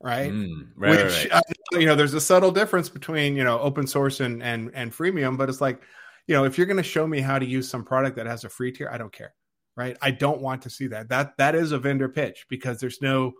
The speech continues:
Speaker 1: alternative. Open source means the alternative is I don't have to pay.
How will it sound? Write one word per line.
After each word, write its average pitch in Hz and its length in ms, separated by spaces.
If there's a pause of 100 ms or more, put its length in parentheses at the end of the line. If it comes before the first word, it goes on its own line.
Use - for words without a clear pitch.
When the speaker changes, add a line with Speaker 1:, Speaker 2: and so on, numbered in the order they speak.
(280)
Speaker 1:
alternative. 131 580 (400)
Open 170 300
source 196 360
means 147 320
the 139 80
alternative 131 500
is 120 300
I 123 100
don't 120 160
have 110 180
to - 60
pay. - 220